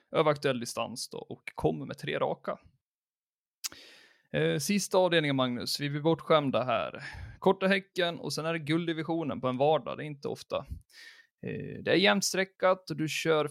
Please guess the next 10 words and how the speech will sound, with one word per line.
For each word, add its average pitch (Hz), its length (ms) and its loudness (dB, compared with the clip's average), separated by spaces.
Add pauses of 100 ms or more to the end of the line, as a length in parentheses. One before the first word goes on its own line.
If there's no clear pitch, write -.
(120)
fyra 160 340 0
That's 139 160 0
So 127 240 -6
Cool 170 420 -6
som 113 180 -10
tränas 120 360 -2
av - 120 -10
Erik 113 300 -6
M-, 120 520 -8
Martinsson. 196 540 0